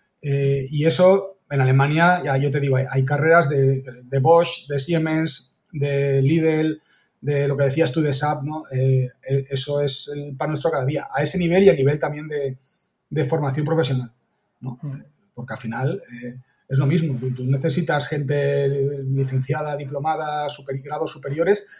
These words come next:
Speaker 1: pero también necesitas cajeros, necesitas reponedores, necesitas... y, y, y, y qué mejor que, que se formen específicamente para eso, ¿no?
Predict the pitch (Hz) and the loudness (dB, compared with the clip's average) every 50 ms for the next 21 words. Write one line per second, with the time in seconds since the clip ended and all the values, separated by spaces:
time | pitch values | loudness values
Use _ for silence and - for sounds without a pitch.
0 | _ _ _ - 143 131 131 135 147 165 - 175 165 - 180 143 - 135 147 139 | _ _ _ -4 -2 2 2 2 2 2 2 4 4 2 2 2 2 2 2 0
1 | 135 - 143 - - 165 170 160 165 156 139 151 139 143 135 - 156 139 143 151 | 0 -2 -4 0 2 2 4 4 4 4 2 2 0 0 0 0 0 0 0 0
2 | 147 147 143 139 147 139 131 143 139 139 143 156 160 151 151 151 143 127 143 143 | 0 2 2 2 0 0 0 0 -2 -2 0 0 0 0 0 -2 -2 -2 -4 -4
3 | 135 147 135 143 151 135 156 147 147 143 - - - _ - - - - - _ | -4 -6 -8 -8 -8 -6 -4 -2 -2 -2 -4 -6 -12 _ -20 -20 -20 -20 -20 _
4 | _ - _ 156 151 151 147 143 143 139 131 135 151 147 143 139 131 - 147 131 | _ -14 _ -4 -2 0 0 0 -2 -2 -4 -4 -2 -2 -2 -2 -4 -4 -4 -4
5 | 131 - - 151 131 165 156 165 175 156 - 170 175 160 151 160 - 160 156 - | -4 -4 -4 -2 0 2 2 2 2 4 6 4 4 6 4 2 2 2 2 2
6 | 160 135 - - 156 151 151 151 143 143 147 135 - - 139 - - 143 143 135 | 0 -2 -2 -2 -2 0 0 -2 -2 -4 -6 -8 -10 -12 -12 -10 -6 -6 -2 -2
7 | 151 139 135 135 139 139 143 131 135 123 135 131 131 127 120 - - - - - | 0 0 2 2 2 0 0 -2 -4 -4 -2 -2 -2 -2 -4 -8 -10 -10 -16 -18